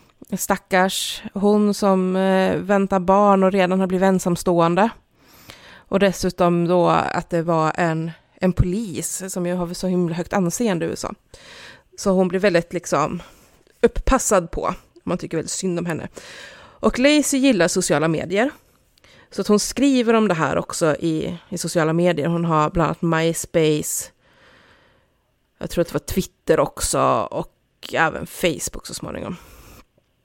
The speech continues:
Ehm, hon skriver där liksom att hon är, så, är för ung för att redan ha förlorat sin själsfrände. Ehm, att hon, hon är inte redo att behöva vara ensam i det här. Hon får jättemycket sympatier. Så i december tvåtusenåtta,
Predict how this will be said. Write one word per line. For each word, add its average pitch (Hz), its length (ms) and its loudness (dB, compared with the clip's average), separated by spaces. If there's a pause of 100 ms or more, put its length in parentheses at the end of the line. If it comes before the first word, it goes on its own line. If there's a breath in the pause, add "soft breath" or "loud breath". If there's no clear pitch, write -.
(320)
Ehm, 151 600 -2
hon 185 160 -2
skriver 175 340 2
där 139 120 -2
liksom 156 220 -8
att - 100 -12
hon 165 240 -4
är, 165 60 0
så, - 220 -8
är 175 160 0
för - 200 0
ung 196 300 6
för 175 100 -4
att - 80 -10
redan 165 240 2
ha 160 80 -4
förlorat 175 520 0
sin 143 180 -6
själsfrände. 185 920 0 (840 loud breath)
Ehm, 147 300 -2
att 165 180 -8
hon, 170 360 -2
hon 170 220 0
är 165 60 2
inte 165 180 0
redo 165 460 2
att 151 180 -2
behöva 156 280 -2
vara 156 200 -4
ensam 156 540 -2
i 143 100 -6
det - 80 -8
här. - 340 -8 (180)
Hon 170 80 -6
får - 160 -8
jättemycket - 500 -10
sympatier. - 560 -8 (1500 loud breath)
Så - 160 0
i 262 80 4
december 302 520 2
tvåtusenåtta, 214 1080 -2